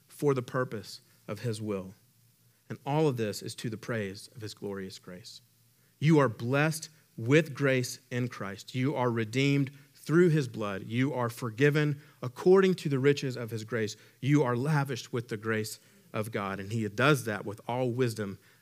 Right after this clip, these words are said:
and insight. I appreciate those last two words. God wisely and insightfully poured out his grace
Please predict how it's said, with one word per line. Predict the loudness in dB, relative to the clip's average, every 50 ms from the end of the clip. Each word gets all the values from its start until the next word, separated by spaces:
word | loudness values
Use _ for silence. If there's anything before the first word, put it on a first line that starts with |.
| -10 -6
and | -4 -4
insight. | -4 -4 -6 -8 -10 -10 -12 -14 -16 _ _ _ _ _
I | -8 -8
appreciate | -6 0 2 2 2 2 2 0 0 0
those | -4 -4 -4
last | -4 -4 -4 -6 -8 -8
two | -8 -6 -6
words. | -6 -6 -8 -10 -14 -18 -20 _ _ _ _ _ _ _ _ _
God | -2 0 0 0 -2 -2 -2 0
wisely | 2 4 6 6 6 4 2 0 -4 -6 -6 -8 -10 -16 _ _ _ _ _ _ -8
and | -4 -4 -4 -2
insightfully | 0 0 0 0 -2 -4 -6 -2 0 2 2 0 0 -4 -8 -6 -6 -8 -8 -12 _ _ _ -18
poured | -18 -6 2 6 6 8 8 6 6 4 2
out | 0 -2 -2 -2 -4 -4
his | -4 -2 -2 -2 -2 -4
grace | -4 -2 0 0 0 -2 -4 -8